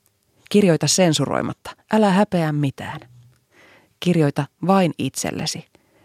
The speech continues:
sillä listan sisältö ei kuulu kenellekään muulle kuin sinulle. Kirjoittaessasi näet, miten sydämesi salaisimmat toiveet saavat ensimmäisen kerran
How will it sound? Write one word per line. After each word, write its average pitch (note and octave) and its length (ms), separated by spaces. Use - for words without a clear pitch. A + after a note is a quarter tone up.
sillä F3 240
listan G3 400
sisältö D3 480
ei F3+ 200
kuulu D#3 360
kenellekään C3+ 640
muulle C3 300
kuin - 200
sinulle. C#3+ 420
Kirjoittaessasi C3 840
näet, C3 380
miten D#3 260
sydämesi D3+ 520
salaisimmat C#3 720
toiveet B2+ 420
saavat C3+ 380
ensimmäisen C#3 640
kerran C3 380